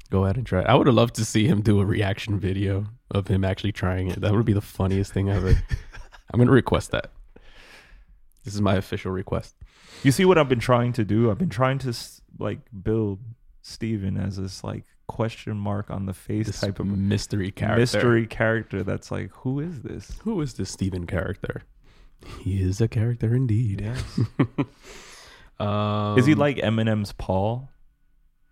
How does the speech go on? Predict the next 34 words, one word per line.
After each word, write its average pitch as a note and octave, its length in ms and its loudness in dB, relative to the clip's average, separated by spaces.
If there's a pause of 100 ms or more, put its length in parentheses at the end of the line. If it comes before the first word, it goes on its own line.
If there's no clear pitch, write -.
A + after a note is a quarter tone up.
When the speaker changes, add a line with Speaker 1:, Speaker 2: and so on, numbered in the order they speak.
(640)
Speaker 1:
Maybe. B2 440 0 (1120)
He A#2+ 140 0
is A2+ 120 2
the G#2 100 2
Paul G2+ 440 4
to - 280 -2
our F2+ 400 0
ra-, F2+ 180 -2 (140)
radio F2+ 340 -2
show. F2 280 -4 (100)
Speaker 2:
I - 80 -8
like F#2+ 300 -6
it. G2 100 -10 (1900)
Speaker 1:
Maybe C3+ 200 6
we F#3 80 4
should - 140 -2
call F#2 200 2
him F2 100 -2
one F2 160 -2
day. F2+ 140 0 (140)
Speaker 2:
I B2 80 -4
think C#3+ 180 -8
we A#2 100 -6
should. A#2 300 -8 (480)
Speaker 1:
Okay. - 160 -10 (560)
So G#2+ 220 -10 (200)
we - 60 -12
can F#2 140 -6
do F2+ 100 -4
that F2 140 -6 (580)
next G2 220 -2
episode. F#2 420 -4
Speaker 2:
Yeah. G#2+ 220 -6
Speaker 1:
<laughs> - 40 -8